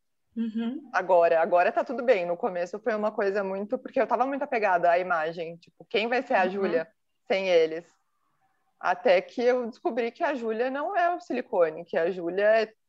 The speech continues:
Speaker 2: é todo o conjunto da Júlia e o silicone só tava ali nesse período. E acho que isso é muito importante, essa mensagem pra todas nós, que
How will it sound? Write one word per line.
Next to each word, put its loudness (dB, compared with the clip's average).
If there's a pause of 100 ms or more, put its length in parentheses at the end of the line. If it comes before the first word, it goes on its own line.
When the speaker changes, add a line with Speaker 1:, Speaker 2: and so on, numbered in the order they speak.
Speaker 2:
é 0
todo -2
o -2
conjunto -4
da -2
Júlia 0
e 2
o -4
silicone -4
só -2
tava 2
ali 2
nesse -4
período. 0 (920)
E 0
acho 2
que -4
isso -4
é -2
muito -6
importante, -4 (300)
essa -2
mensagem 0
pra -2
todas 0
nós, -4
que -6